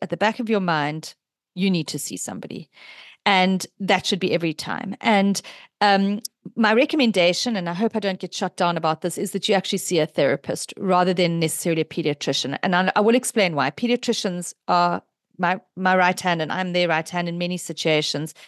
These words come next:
And in health, there's nobody who's gonna ever do anything better than them. But most pediatricians will, by their own admission,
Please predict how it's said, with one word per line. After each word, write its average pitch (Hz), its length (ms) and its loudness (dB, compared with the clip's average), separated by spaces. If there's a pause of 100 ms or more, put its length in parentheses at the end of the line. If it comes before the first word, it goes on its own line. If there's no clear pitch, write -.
(120)
And 190 140 -2
in 175 80 -2
health, 175 360 2
there's 170 180 0
nobody 170 280 0
who's 160 120 -8
gonna 156 180 -4
ever 156 160 -4 (160)
do 165 100 0
anything 165 300 0
better 160 240 0
than 147 160 -2
them. - 240 -8 (480)
But 214 140 0
most 240 300 4
pediatricians 196 500 0
will, 190 100 0
by 170 140 2
their 175 160 0
own 196 160 0
admission, 175 560 -4